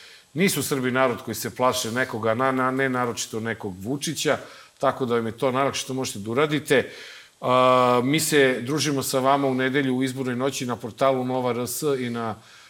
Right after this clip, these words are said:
e, društvenim mrežama. Možda ćemo negdje još malo da se uključimo. Ako nas budu zvali, očekujte od nas neočekivano, pa i to da izveštavamo iz izbornog štaba Srpske napredne stranke, a Mare će da vam poželi laku noć.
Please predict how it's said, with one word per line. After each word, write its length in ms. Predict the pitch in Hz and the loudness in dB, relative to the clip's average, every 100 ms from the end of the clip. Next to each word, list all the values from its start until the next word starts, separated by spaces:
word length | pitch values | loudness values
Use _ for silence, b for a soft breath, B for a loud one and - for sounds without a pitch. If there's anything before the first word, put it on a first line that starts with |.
| B | B
e, 60 | - 110 113 113 113 113 | -4 0 2 2 0 0
društvenim 500 | 110 135 - 135 117 | -2 -4 -2 -2 0
mrežama. 460 | 123 151 151 143 | 2 2 2 2
Možda 340 | 131 135 131 135 | 2 2 0 -2
ćemo 380 | - 123 117 120 | -2 -4 -4 -4
negdje 280 | 123 110 | -4 -2
još 240 | 117 110 - | -2 -2 -2
malo 240 | 117 113 | 0 0
da 100 | 104 | -2
se 140 | 98 117 | -4 -6
uključimo. 560 | 117 135 - 170 165 B B B B | -8 -4 0 2 0 B B B B
Ako 260 | 135 - 131 | 0 0 -2
nas 160 | 123 | -4
budu 260 | 120 139 123 | -4 -4 -4
zvali, 600 | 104 123 139 175 190 151 B B B | -2 2 4 6 4 2 B B B
očekujte 520 | 123 - 156 151 135 | -6 0 0 0 -2
od 60 | 127 | -2
nas 240 | 139 131 | 0 -2
neočekivano, 600 | 120 113 139 139 160 160 135 | -4 -4 -2 -4 -4 -6 -2
pa 140 | 143 | 0
i 60 | 143 | 0
to 200 | 143 135 | 0 0
da 160 | 127 | 0
izveštavamo 800 | 127 110 120 - 123 120 120 113 B B B - | 0 -2 -6 -4 -4 -4 -4 -6 B B B -6
iz 180 | 113 | -2
izbornog 340 | 120 120 120 107 | -2 -2 -2 -4
štaba 280 | - 113 110 | 0 0 -2
Srpske 320 | 120 110 117 | -6 -8 -4
napredne 360 | 113 117 104 | -4 -4 -6
stranke, 680 | 98 - 139 175 - 185 - B B | -6 0 0 2 2 2 2 B B
a 160 | 131 156 | 4 4
Mare 300 | 135 135 135 | 6 4 2
će 180 | - 123 | 0 -2
da 220 | 120 123 | 2 4
vam 440 | 117 113 113 113 107 - | 4 2 0 -4 -8 -10
poželi 320 | 110 101 120 | -6 0 0
laku 260 | 127 123 143 | 2 0 -2
noć. 340 | 110 - - | -4 -4 -6